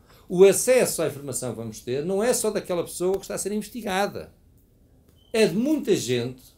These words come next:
que está à volta e que não tem nada a ver com a prática do crime.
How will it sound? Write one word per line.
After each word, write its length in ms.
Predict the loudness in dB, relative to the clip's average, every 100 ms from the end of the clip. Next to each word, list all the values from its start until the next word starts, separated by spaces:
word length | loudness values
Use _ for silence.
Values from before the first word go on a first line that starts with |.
| -20 _ _ -20 -20 _ -16
que 60 |
está 420 | -4 0 0 -2 -4
à 140 | -4
volta 580 | 0 0 0 -2 -12 -14 _ _ _ -16
e 80 | -8
que 120 | -2
não 160 | -2
tem 260 | 0 0 0
nada 280 | -2 -4 -6
a 40 |
ver 300 | -4 -4 -4
com 100 | -8
a 40 | -12
prática 380 | -8 -8 -10
do 80 | -14
crime. 460 | -8 -4 -2 -4